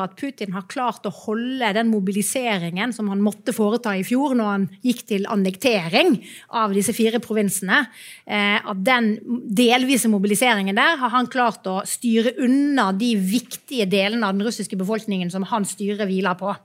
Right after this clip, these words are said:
Jeg var i, i Sankt Petersburg i januar i år, og, og, og ser, ikke sant? Du, du merker at her er det en sånn ny måte å se verden på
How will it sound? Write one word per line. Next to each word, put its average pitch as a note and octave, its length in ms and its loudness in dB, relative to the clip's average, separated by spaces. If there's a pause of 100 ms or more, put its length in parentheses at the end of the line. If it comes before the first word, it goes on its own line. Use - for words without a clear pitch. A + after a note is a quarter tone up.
(640)
Jeg C#4 180 2
var B3+ 160 2
i, G#3 80 2
i G3 560 -4
Sankt A3 160 -6
Petersburg B3 480 0
i G3+ 60 0
januar G3 420 2
i F3+ 80 -2
år, D#4 220 2 (320)
og, G3+ 160 -12 (480)
og, B3+ 160 -2
og D4+ 100 -6
ser, - 680 0
ikke - 160 -12
sant? D4 180 -6
Du, D4 140 -8
du - 100 -10
merker E4+ 720 -6
at - 80 -10
her D4+ 280 -6
er E4+ 120 -2
det C#4 80 0
en A#3 160 -2
sånn D#4 160 2 (600)
ny F#4+ 340 4
måte B3+ 320 2
å - 20 -2
se D#4+ 160 2
verden A#3+ 320 2
på G3 140 -6